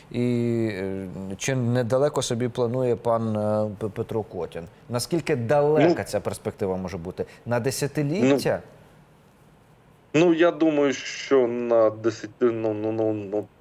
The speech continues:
Speaker 2: це дуже такий шлях треба пройти достатньо колосальний, да? Тому що, по-перше, і технологія нова, да, енергоблок подібний до енергоблоків В В Р тисячу,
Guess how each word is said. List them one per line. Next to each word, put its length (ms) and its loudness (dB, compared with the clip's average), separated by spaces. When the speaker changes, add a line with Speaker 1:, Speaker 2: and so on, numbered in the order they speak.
Speaker 2:
це 100 4
дуже 360 2
такий 380 -2
шлях 440 2
треба 280 2
пройти 580 2
достатньо 580 0
колосальний, 580 0
да? 160 4
Тому 260 -4
що, 180 -10
по-перше, 520 0
і 60 0
технологія 720 2
нова, 420 4
да, 260 6
енергоблок 720 0
подібний 580 0
до 240 4
енергоблоків 840 0
В 120 4
В 100 2
Р 280 6
тисячу, 640 -4